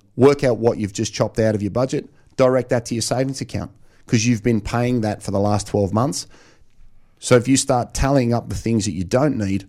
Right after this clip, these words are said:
or utilise or, or, or can save in relation to costs,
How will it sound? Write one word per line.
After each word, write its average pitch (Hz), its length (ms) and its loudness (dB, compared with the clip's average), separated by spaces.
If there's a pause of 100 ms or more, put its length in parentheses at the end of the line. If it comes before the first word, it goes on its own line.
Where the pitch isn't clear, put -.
(100)
or 101 160 0
utilise 107 680 2
or, 90 160 -2
or, 92 240 -4
or 92 120 -8
can 95 300 -4 (200)
save 120 400 2
in 104 140 2
relation 101 380 -2
to - 100 -6
costs, - 480 -2